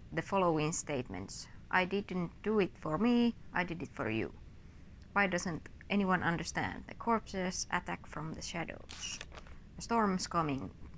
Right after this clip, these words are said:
A storm's coming, but this umbrella is no good. Gotta blow it up or you'll be more than just wet.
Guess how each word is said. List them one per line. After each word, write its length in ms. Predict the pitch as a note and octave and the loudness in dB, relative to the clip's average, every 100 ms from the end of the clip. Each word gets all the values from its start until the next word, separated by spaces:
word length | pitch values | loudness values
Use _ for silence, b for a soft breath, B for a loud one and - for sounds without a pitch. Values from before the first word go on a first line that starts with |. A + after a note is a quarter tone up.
| - - | -4 0
A 80 | |
storm's 500 | G3 - D4+ B3+ G#3+ | 0 6 8 8 6
coming, 500 | - A3 F#3+ D#3+ B2+ - B B B B | 6 8 8 4 -2 -6 B B B B
but 160 | F3 - | -2 0
this 160 | F#3+ - | -2 2
umbrella 420 | G#3 F#3 F#3 F3 | 4 6 6 6
is 160 | E3 - | 4 4
no 180 | E3+ D#3 | 2 4
good. 300 | C#3+ B2+ - - - - - - - - - - - - | 2 0 -4 -14 -16 -16 -16 -16 -16 -16 -16 -16 -16 0
Gotta 180 | G3+ F#3+ | 4 6
blow 220 | G#3 G#3+ | 6 6
it 120 | F#3+ | 8
up 240 | F#3 F#3 - - | 6 4 -10 2
or 160 | E3+ E3+ | 6 8
you'll 260 | E3 E3 | 8 6
be 200 | D#3+ E3 | 4 2
more 360 | E3 F#3 F#3+ F3+ | 2 4 6 4
than 220 | E3+ E3 | 2 -2
just 260 | E3 F3+ - | -2 -6 -4
wet. 320 | - - | -4 -4